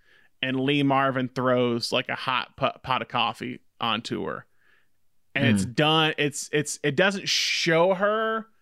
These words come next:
Speaker 1: when he does it. Instead, it stays on Lee Marvin, which I think makes it even more horrifying 'cause we have to, like, we put, we, we paint the pictures ourselves in that moment of what's actually happening.
Speaker 2: Yeah.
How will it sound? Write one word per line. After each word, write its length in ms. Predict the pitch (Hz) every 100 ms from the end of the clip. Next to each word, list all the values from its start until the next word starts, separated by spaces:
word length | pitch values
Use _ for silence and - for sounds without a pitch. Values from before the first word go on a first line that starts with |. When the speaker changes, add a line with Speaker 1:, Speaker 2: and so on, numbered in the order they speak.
| _ _
Speaker 1:
when 240 | 127 151 160
he 200 | 147 139
does 400 | 120 139 147 185
it. 180 | 190 -
Instead, 360 | 143 131 156 151
it 40 | -
stays 480 | - 143 135 143
on 180 | 151 147
Lee 160 | 139 135
Marvin, 680 | 127 123 135 156 175 175 - - _
which 180 | 131 -
I 120 | 104
think 300 | - 151 143
makes 380 | 139 135 131 131
it 80 | -
even 340 | 131 131 131
more 300 | 123 117 123 143
horrifying 720 | 147 156 160 165 165 175 175
'cause 180 | 147 131
we 100 | 135
have 340 | 131 135 131
to, 100 | 139
like, 460 | 131 123 113 - - - - - -
we 300 | 147 185 190
put, 360 | - 202 170 143
we, 220 | 175 175
we 200 | 160 180 - -
paint 260 | 180 175
the 60 | 143
pictures 400 | - 135 - 131
ourselves 640 | 120 - 127 117 92 - -
in 80 | 127
that 140 | 107
moment 420 | 120 117 107 -
of 200 | 117 113
what's 240 | 123 110 120
actually 340 | 110 - 98
happening. 500 | 113 95 - - 50
Speaker 2:
Yeah. 240 | 147 156